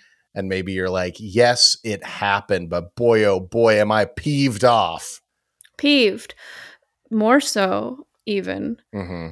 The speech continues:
Speaker 2: And you're mad not just at the dead guy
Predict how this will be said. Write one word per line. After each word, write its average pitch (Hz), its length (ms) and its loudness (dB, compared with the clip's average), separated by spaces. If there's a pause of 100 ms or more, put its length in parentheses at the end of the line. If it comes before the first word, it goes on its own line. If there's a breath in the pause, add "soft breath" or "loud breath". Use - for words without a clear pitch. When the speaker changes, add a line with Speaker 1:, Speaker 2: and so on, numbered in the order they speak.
Speaker 2:
And 262 300 6
you're 294 220 4
mad 330 420 6
not 254 360 6
just 277 460 2 (100)
at 233 360 8 (440)
the 226 100 4
dead 226 360 4
guy 190 520 2